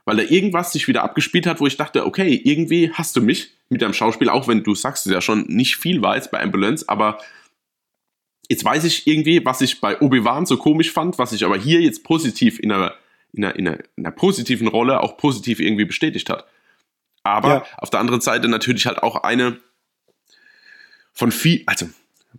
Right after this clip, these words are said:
Speaker 1: sagen wir mal von vielen, die sich halt im Moment in so eine Art, äh, ja, Charakterding da einfinden. Also die erinnert mich halt auch, ich hab jetzt die ganzen Namen leider nicht parat, aber s-,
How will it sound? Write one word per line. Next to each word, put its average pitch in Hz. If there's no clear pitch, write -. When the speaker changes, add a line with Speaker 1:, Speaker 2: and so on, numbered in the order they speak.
Speaker 1:
sagen -
wir 117
mal 107
von 104
vielen, 156
die 127
sich 120
halt 120
im 110
Moment 117
in -
so 120
eine 110
Art, -
äh, 95
ja, 107
Charakterding 110
da 95
einfinden. 104
Also 101
die 98
erinnert 110
mich -
halt 110
auch, 104
ich -
hab 107
jetzt 92
die -
ganzen 95
Namen 92
leider 90
nicht 90
parat, 90
aber 98
s-, -